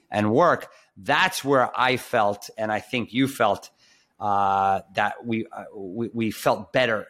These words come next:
uh, as a person in, is just productivity and work. So I felt more guilt if I stopped and studied and, and was learning, right? Or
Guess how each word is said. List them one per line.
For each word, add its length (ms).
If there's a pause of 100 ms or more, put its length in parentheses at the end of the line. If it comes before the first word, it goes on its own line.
uh, 160
as 160
a 40
person 540
in, 140
is 120
just 360
productivity 500
and 80
work. 300 (440)
So 120
I 120
felt 240
more 140
guilt 500
if 120
I 100
stopped 520
and 120
studied 460
and, 280
and 160
was 120
learning, 420
right? 280
Or 360